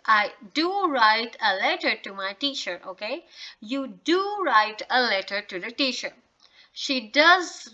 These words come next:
write a letter to the teacher, okay? So we are putting emphasis to say that what we are saying is, uh, is certain, is completely true, and it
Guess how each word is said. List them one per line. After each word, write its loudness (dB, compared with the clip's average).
write 4
a -4
letter -4
to -12
the -4
teacher, -8
okay? -8
So -6
we -10
are -6
putting -8
emphasis -4
to -12
say -4
that -2
what 4
we 0
are 2
saying -2
is, 2
uh, 4
is -4
certain, -2
is -6
completely -8
true, -4
and 8
it -8